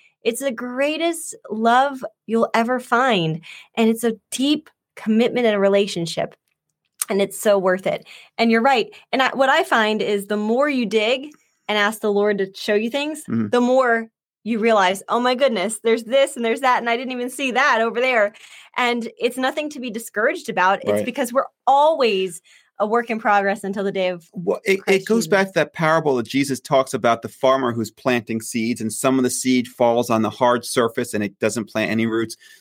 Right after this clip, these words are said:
Speaker 2: Some of it falls in the thorns and it can't plant roots. Some of it th-, uh, falls in shallow ground and it plants shallow roots, but it gets ripped out easily. And some of it is able to go into good ground and plants deeper roots. It's the same thing.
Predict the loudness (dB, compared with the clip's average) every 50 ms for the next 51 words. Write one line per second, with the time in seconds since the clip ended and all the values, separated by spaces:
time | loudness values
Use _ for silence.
0 | _ -8 0 0 2 2 2 0 0 2 2 4 4 4 2 0 -2 -4 -4 _
1 | 0 0 2 2 2 0 0 -2 -4 -6 -6 -6 -6 -6 -6 -6 _ -6 -6 -6
2 | -4 -4 -6 -6 -6 -10 -18 _ _ _ _ _ -6 -4 -2 -2 -2 -2 _ 2
3 | 2 2 0 -6 -8 -8 -8 -2 0 2 2 2 0 0 -4 -6 -6 -2 0 2
4 | 2 4 2 2 0 0 0 0 2 2 2 0 -2 -4 -6 _ _ _ _ _
5 | -10 -10 -10 -8 -4 -4 -4 -2 -4 -6 -2 0 2 2 2 2 0 0 0 0
6 | -2 -2 -2 -2 -2 -2 -2 0 -2 -4 -4 -4 -4 -4 -4 -4 -2 0 0 2
7 | 2 0 -2 -2 -2 -2 -2 -2 -2 -4 _ -20 -20 -20 _ _ -4 -4 -4 -2
8 | 0 2 4 4 4 2 0 -4 _ _ -2 0 2 2 2 2 2 -2 -2 -4
9 | 0 2 2 2 2 0 -2 -4 -2 0 0 0 0 0 0 0 2 2 0 -4
10 | -2 -2 -2 -2 -2 -4 -6 -6 -4 -4 -4 -2 -2 -2 -2 -4 -12 -20 -20 -20
11 | -20 _ _ -4 -2 0 0 -2 -2 0 2 2 2 2 2 2 0 0 0 -2